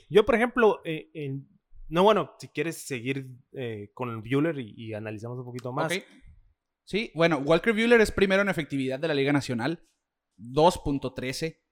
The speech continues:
Speaker 2: Octavo en ponches con ciento cincuenta y dos. Cuarto en whip con punto noventa y tres. Y le batean de, de ciento noventa y uno apenas. La oposición lidera la Liga Nacional, mientras que a Zach Wheeler le batean de doscientos doce.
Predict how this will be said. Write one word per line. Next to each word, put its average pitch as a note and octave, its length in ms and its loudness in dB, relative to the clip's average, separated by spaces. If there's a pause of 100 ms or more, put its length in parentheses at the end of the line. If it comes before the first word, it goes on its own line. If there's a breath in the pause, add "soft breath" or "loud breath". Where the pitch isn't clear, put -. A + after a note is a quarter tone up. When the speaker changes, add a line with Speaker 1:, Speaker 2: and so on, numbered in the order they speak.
(120)
Speaker 2:
Octavo D#3 440 0
en E3+ 80 -4
ponches E3 440 -2
con C#3 160 -6
ciento - 280 -4
cincuenta B2+ 360 -6
y A2+ 40 -6
dos. D3 220 -4
Cuarto C3 360 -4
en B2+ 100 -8
whip E3 240 -2 (300)
con C#3 240 -4
punto D#3 320 -2
noventa A#2+ 360 -6
y A2 60 -10
tres. F#3 480 -2 (760 soft breath)
Y A#3 260 2
le G#3+ 140 6
batean F#3 400 2
de, F3 260 -4 (140)
de D3 260 -2
ciento A#3+ 300 0
noventa F#3 320 0
y E3+ 80 -2
uno G#3 160 -2
apenas. E3+ 380 -2
La C#3 60 -2
oposición C#3 460 -6
lidera D3 300 0
la C#3+ 100 -2
Liga C3+ 180 -4
Nacional, C#3+ 440 -4
mientras A3 440 -2
que F3 100 -4
a - 20 -4
Zach D#3 180 -4
Wheeler E3 240 -2
le D#3+ 80 0
batean C#3 300 -4
de C3 80 -4
doscientos A2+ 580 -10
doce. A#2+ 420 -2